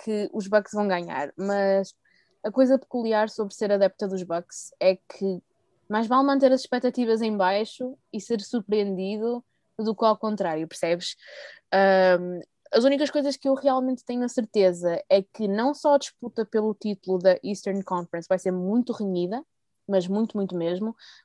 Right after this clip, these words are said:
como também vai ser definitivamente uma equipa do Oeste a ganhar os playoffs. Definitivamente. Ahm, ah, a concorrência no Oeste tá muito mais forte. Eu não diria que, que lá está, que o, o, o West,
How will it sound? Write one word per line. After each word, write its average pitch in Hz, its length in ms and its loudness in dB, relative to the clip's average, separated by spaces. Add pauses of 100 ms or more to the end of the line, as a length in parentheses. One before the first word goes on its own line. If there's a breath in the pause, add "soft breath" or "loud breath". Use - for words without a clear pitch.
(140)
como 233 540 4
também 220 840 -2
vai 214 140 2
ser 247 140 -4
definitivamente 226 600 0
uma 220 80 -4
equipa 208 280 -4
do 175 80 -2
Oeste 139 240 -4
a - 20 -2
ganhar 170 220 -6
os - 100 -20
playoffs. - 640 -8
Definitivamente. 185 1120 -8
Ahm, 180 320 2 (720 soft breath)
ah, 185 400 6 (400)
a 202 60 0
concorrência 208 640 2
no 196 160 2
Oeste 180 360 6
tá 185 160 2
muito 196 480 -4
mais 185 220 0
forte. 175 440 2 (600 soft breath)
Eu 220 100 0
não 285 100 4
diria 196 300 4
que, - 60 -12
que - 440 -12
lá 185 100 6
está, 208 260 0
que - 140 -20
o, 180 800 0
o, 190 120 0
o 185 60 0
West, 180 460 0